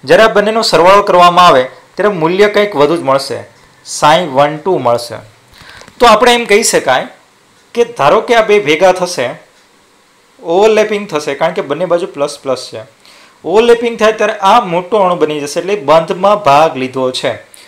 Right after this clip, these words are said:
તો એ બંધકારક આણ્વીય કક્ષક અને એનર્જી વધુ રિલીઝ કરી દેશે, એટલે આની પાસે એનર્જી રહેશે નહીં, એટલે સ્ટેબલ છે. તો હોવી જોઈએ એટલી એનર્જી, આ એનર્જીનો ક્રમ છે, યાદ રાખજો, હોવી જોઈએ એટલી, પણ એનાથી નીચે જતી રહેશે એનર્જી લેસ,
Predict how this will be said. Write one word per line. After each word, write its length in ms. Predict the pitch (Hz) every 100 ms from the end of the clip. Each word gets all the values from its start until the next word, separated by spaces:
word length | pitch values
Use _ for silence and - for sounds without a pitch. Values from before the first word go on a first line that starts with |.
| - - _ _
તો 240 | 240 - 220
એ 200 | 240 - - _ _ _
બંધકારક 580 | 156 220 233 233 196 190
આણ્વીય 240 | 165 170 160
કક્ષક 380 | 147 - 165 175 - _ 175
અને 140 | 214
એનર્જી 480 | 190 170 214 226 240
વધુ 260 | 180 190
રિલીઝ 280 | 196 185 185
કરી 160 | 185 160
દેશે, 260 | 175 175
એટલે 180 | 165 156
આની 180 | 143 180
પાસે 280 | 185 185 175
એનર્જી 380 | 156 165 156 151
રહેશે 460 | 139 143 143 190 - - _
નહીં, 200 | 135 151
એટલે 160 | 135 143
સ્ટેબલ 420 | - 190 208 220
છે. 200 | 214 151 156 - _ 165
તો 60 |
હોવી 340 | 139 147 233 233
જોઈએ 220 | 233 233
એટલી 440 | 220 196 - 254
એનર્જી, 400 | 226 190 139 117 -
આ 60 | 143
એનર્જીનો 460 | 147 165 170 202
ક્રમ 260 | 196 196 214
છે, 140 | 208
યાદ 220 | 147 160 175
રાખજો, 300 | 147 113 107 _ _ - _ _
હોવી 220 | 139 175 214
જોઈએ 320 | 220 226 226
એટલી, 280 | 233 202 151
પણ 200 | 156 151
એનાથી 280 | 160 175
નીચે 280 | 170 147 170
જતી 220 | 147 156
રહેશે 220 | 165 151 143
એનર્જી 320 | 139 143 151
લેસ, 420 | 127 139 151